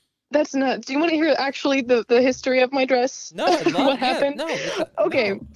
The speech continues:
Speaker 1: So I had gotten a pageant coach. When I mentioned I got a pageant coach,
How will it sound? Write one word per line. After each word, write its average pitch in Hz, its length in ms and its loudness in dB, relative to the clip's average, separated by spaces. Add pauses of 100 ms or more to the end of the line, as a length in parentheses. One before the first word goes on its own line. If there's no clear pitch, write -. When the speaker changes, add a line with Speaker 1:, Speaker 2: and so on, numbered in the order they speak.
(600)
Speaker 1:
So - 280 2
I 277 140 0
had 359 260 2
gotten 277 320 0
a 262 40 0
pageant 208 360 -4
coach. - 240 -4
When 285 80 0
I 294 40 0
mentioned 330 260 -2
I 311 40 0
got 233 120 -2
a 208 40 0
pageant 196 300 -8
coach, 196 260 -4